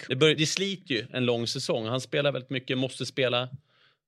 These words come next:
Och har liksom lite små skavanker, liksom vad jag vet att han, att han har. Och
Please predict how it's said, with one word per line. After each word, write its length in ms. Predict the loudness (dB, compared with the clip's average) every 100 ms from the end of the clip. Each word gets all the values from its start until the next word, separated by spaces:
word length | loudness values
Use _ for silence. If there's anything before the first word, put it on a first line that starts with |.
| -4
Och 200 | -4 0
har 380 | 4 4 4 2
liksom 360 | -2 -4 -6
lite 240 | -6 -6 -8
små 240 | -6 -6
skavanker, 600 | -2 -2 -2 -6 -10 -10 -10
liksom 340 | -10 -10 -6
vad 160 | 0 0
jag 60 | 2
vet 320 | 0 0 -6
att 120 | -8
han, 260 | -10 -10 -12
att 180 | -14 -12
han 100 | -8
har. 340 | -2 -2 -2
Och 200 | -8 -12